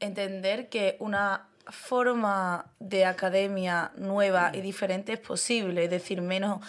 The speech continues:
jerárquica, menos patriarcal, con un tipo de relación mucho más sana, mucho más empática, ¿no? Es decir, que al final es poner las políticas feministas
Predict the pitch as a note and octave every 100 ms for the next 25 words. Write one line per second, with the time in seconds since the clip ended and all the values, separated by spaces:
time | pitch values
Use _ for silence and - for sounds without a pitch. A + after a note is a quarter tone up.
0 | - - - G#3 G3 F#3+ F#3 F#3 F3+ F3
1 | F#3 F#3+ G3+ G#3 G3 F#3 F#3+ F#3 F#3+ F#3
2 | F#3 F#3 F#3 F#3+ A3 A3 G3 A3+ G3 F#3+
3 | E3+ E3+ - G#3+ G#3 G#3 - - - -
4 | A3 G#3+ A#3 G#3+ G3 G3 - A3 G#3 G3+
5 | F#3+ F#3 G#3+ G3 G#3+ F#3 G3+ G#3 G#3 G3
6 | F#3 G3+ F#3+ F#3 - G3 - - - -
7 | - G#3 F#3+ F#3+ F#3+ F#3 F#3+ F#3 F#3+ G3
8 | - - G3+ F#3+ G3 G#3+ F#3+ - - -
9 | - G#3 G3+ - F#3 G3+ G#3 F#3+ G3 F#3+
10 | G3+ G3 F#3+ G3 G3+ - G#3+ A3